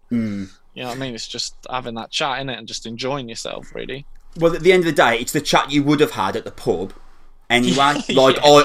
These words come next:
Speaker 1: I
Speaker 2: yeah.
Speaker 1: would, me and Sam are, like, best mates. I would speak to him at our local metal club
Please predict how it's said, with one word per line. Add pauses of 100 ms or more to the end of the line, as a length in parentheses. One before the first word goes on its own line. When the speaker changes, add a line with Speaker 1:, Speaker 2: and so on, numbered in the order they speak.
Speaker 1:
I
Speaker 2:
yeah.
Speaker 1:
would, (120)
me
and
Sam
are,
like,
best
mates.
I
would
speak
to
him (240)
at
our
local
metal
club